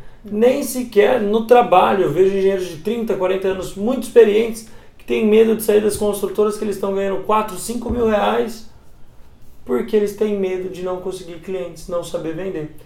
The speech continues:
Então, um ponto-chave, um ponto de virada, sim, tá em aprender as técnicas certas de venda, técnicas certas de abordagem com o cliente, pra fazer ele, de fato, se interessar pela sua oferta, pelo seu serviço e acabar te contratando.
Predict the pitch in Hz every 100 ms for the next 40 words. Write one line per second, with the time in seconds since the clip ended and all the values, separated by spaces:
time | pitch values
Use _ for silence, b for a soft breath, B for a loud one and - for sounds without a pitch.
0 | B B - 190 196 196 240 254 220 -
1 | - 190 190 165 160 180 165 190 190 160
2 | 151 - 143 127 - b b b - -
3 | 240 254 - 208 226 202 196 202 196 190
4 | 202 196 - 208 - 202 196 196 - 185
5 | 185 180 - 175 175 190 160 117 B B
6 | B - 196 202 202 190 - 202 202 185
7 | 196 202 202 214 202 180 214 208 190 180
8 | 190 180 175 185 160 156 165 160 B B
9 | B - 175 180 185 190 196 - 185 -
10 | 233 - 127 - - - 202 208 202 202
11 | 202 196 190 208 202 190 180 - - -
12 | 185 190 180 202 170 170 - b b b
13 | b - 185 185 180 147 - - 151 165
14 | 170 190 156